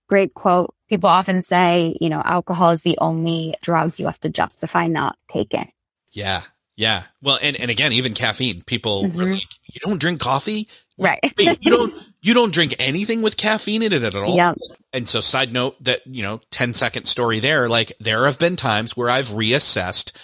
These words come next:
Speaker 2: my
Speaker 1: Yeah.
Speaker 2: caffeine intake because
Speaker 1: Absolutely.
Speaker 2: reliance on any specific substance or habit for that matter, if you don't have intentionality behind it, then you're not really making the decision, right?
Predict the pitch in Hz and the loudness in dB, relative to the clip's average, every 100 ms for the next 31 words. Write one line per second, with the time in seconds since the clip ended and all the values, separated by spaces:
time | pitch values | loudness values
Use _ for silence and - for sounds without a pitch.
0 | - 104 117 147 202 285 427 202 - - | -20 -6 -4 0 2 4 4 2 -4 -4
1 | 156 107 - - - - - - _ _ | -2 0 -2 -6 -12 -16 -20 -20 _ _
2 | _ - 139 147 139 196 240 190 175 175 | _ -8 -4 0 2 4 2 0 -2 -4
3 | 165 _ 165 151 151 160 190 185 156 143 | -8 _ -2 0 2 2 0 0 0 0
4 | 147 151 151 135 - - 139 - 147 - | -2 -2 -2 -2 0 0 2 2 0 -2
5 | - - 185 - 135 123 - - _ _ | -2 0 0 -2 -4 -2 -4 -6 _ _
6 | _ 147 190 214 - - 190 220 139 - | _ 0 2 4 0 0 0 0 -2 -4
7 | 127 113 104 110 101 95 101 110 139 135 | -2 -2 -2 -2 -4 -4 -6 -8 -4 -2
8 | 165 208 214 175 156 127 120 147 - 117 | 0 0 0 0 2 0 0 0 2 2
9 | 123 123 104 98 123 147 98 85 - _ | 0 0 -2 -2 -2 0 -2 -4 -10 _
10 | _ 113 147 139 139 139 127 _ 117 127 | _ -4 0 0 0 -8 -10 _ -6 2
11 | 190 214 208 170 180 180 160 160 156 139 | 4 4 2 4 4 4 4 2 2 -2
12 | 123 120 - 104 73 69 101 120 135 | 0 2 2 0 -4 -8 -6 -6 -6